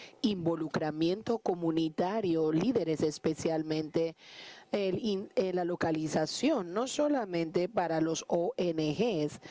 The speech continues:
pero trabajando con niños, tenemos que trabajar con los actores comunitarios. Es muy importante en la parte de la, eh,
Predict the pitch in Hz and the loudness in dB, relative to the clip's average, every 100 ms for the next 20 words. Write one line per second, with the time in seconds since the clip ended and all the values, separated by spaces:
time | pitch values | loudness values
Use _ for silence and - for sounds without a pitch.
0 | - - - - 175 156 - 156 151 143 | -16 -16 -8 -2 -2 -2 -2 0 0 0
1 | 160 160 170 220 226 233 262 285 165 160 | 0 0 0 -2 -2 -2 0 2 2 2
2 | - 175 170 190 - 196 - 175 156 147 | 0 0 0 -4 -2 -2 0 -2 -2 0
3 | 156 160 202 - - - - 240 247 240 | 0 0 -4 -12 -16 -8 0 0 0 0
4 | 240 233 - 196 - 240 302 - 202 175 | -2 0 -4 -4 0 0 0 -2 -2 2
5 | 160 147 156 147 147 151 - - - - | 0 2 0 2 2 0 -4 -14 -14 -2
6 | 175 160 - 156 160 247 294 294 254 240 | 0 0 -2 -4 0 2 2 2 0 0
7 | 233 - 170 160 151 147 170 170 196 262 | -2 -2 -2 -2 -4 -2 0 0 0 -4
8 | 285 - - - - - - - - 240 | -10 -20 -20 -20 -20 -20 -20 -20 -2 0
9 | 240 240 247 233 233 254 285 285 208 180 | 0 -2 -2 -4 -2 -2 -2 0 0 2
10 | 170 160 160 156 - - - - - - | 2 2 2 0 -2 -12 -20 -20 -8 -2
11 | 190 170 | 0 0